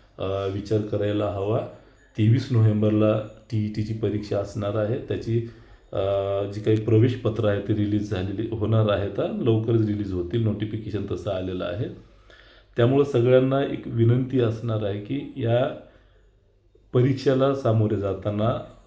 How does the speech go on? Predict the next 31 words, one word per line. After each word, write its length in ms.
डोक्यातून 680
काही 280
गोष्टी 300
काढून 380
टाका 240
आणि 160
परीक्षा 400
पास 340
व्हायची 380
या 60
दोन 220
वर्षामध्ये, 640
या 160
अनुषंगाने 600
आपण 480
त्याला 420
सामोरे 440
जावं, 360
ही 80
एक 160
आपल्या 260
सगळ्यांना 400
विनंती 420
असणार 300
आहे. 120
आणि 100
ज्यांना 340
टीईटी 260
पास 340
नाही 160
किंवा, 340